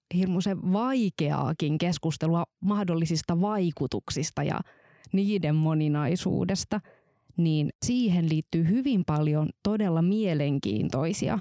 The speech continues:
seikkoja siitä, että jos lähdetään vaikka tarkastelemaan lukupiirien mahdollisia hyvinvointivaikutuksia,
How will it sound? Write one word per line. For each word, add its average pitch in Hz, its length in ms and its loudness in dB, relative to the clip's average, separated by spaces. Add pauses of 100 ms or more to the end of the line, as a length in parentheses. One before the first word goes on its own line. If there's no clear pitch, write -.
seikkoja 151 580 0
siitä, 170 520 0
että - 380 -4 (580)
jos 233 200 0
lähdetään 160 460 2
vaikka 156 320 0
tarkastelemaan 156 640 0
lukupiirien 110 920 -2 (540)
mahdollisia 160 640 0
hyvinvointivaikutuksia, 196 1600 -2